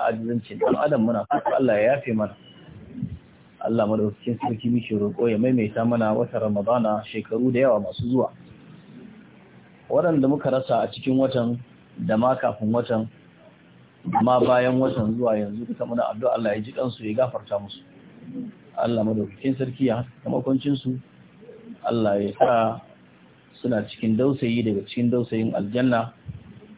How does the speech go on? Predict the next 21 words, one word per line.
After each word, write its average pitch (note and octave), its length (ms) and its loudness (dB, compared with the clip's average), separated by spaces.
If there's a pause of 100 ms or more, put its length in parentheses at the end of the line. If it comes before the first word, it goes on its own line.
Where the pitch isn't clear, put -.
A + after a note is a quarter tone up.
(300)
ba A#2+ 240 4
rami D3 320 6
daga G#2 160 0
cikin - 240 -8
ramukan A#2+ 400 0
wuta G#2 240 -2
ba. - 200 0 (1120)
Hakika C#3 480 4
Allah C3+ 200 6
madaukakin B2 480 -2
sarki B2 320 -4
ya B2+ 120 4
mana C3 200 2
ni'ima B2 440 2
da G#2+ 80 -2
baiwa B2 280 2
mai A2 160 0
yawan G#2+ 220 0
gaske. - 260 -20 (1200)
Da - 80 2
ya C3 120 4